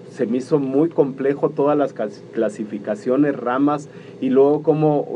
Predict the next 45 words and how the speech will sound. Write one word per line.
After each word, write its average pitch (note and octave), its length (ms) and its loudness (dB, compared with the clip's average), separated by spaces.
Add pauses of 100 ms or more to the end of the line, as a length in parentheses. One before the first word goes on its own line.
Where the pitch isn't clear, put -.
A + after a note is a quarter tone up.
(180)
una D3+ 280 6
vez D3+ 220 -2
que C#3 140 0
ya C3+ 100 4
habías D3 240 0
alcanzado C3+ 640 0
cierto C#3+ 380 0
rango C#3 320 0
de A#2+ 60 2
movilidad, A2 600 -2 (320)
pues A#2+ 220 2
ya C#3+ 160 4
sucede D3+ 420 2
que D3+ 120 0
eres D3 200 0
de C3+ 60 0
otra C#3 240 0
categoría B2 840 0 (240)
y B2+ 80 -4
que B2+ 140 0
tienes C#3+ 360 2
que C#3+ 200 2 (100)
otra C#3 300 2
vez C#3 340 2
volver B2+ 380 2
a D3+ 60 4
hacer C#3+ 260 -2
toda C#3 240 0
una C#3+ 160 4
planificación. A2 960 -4 (280)
Me A#2+ 120 4
di C3 100 0
cuenta D3+ 300 2
también C3 340 -2
con D3 160 2
los A2+ 140 -2
de A2 80 -2
parálisis A#2+ 580 -2
cerebral, G#2+ 480 0
que D3 140 -2 (280)
le A2 120 0
decía B2+ 420 2
al B2+ 180 0
entrenador, A2+ 600 -2
"Oye, E3 220 2